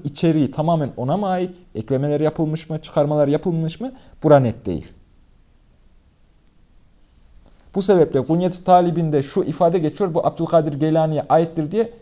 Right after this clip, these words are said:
diyemiyoruz. Ama biz şunu diyoruz, Abdülkadir Geylani selefin akidesindeydi. Günyetü Talib'inde böyle diyor diyoruz. Bunu neden söylüyoruz o halde?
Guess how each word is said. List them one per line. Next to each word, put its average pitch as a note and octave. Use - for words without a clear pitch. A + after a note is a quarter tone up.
diyemiyoruz. G#2
Ama F#3
biz G#3
şunu G#3+
diyoruz, G3
Abdülkadir F3
Geylani F3+
selefin F3
akidesindeydi. A2
Günyetü D3+
Talib'inde D#3+
böyle D#3
diyor A#2
diyoruz. F#2
Bunu G3
neden F#3
söylüyoruz A#2+
o A#2
halde? A#2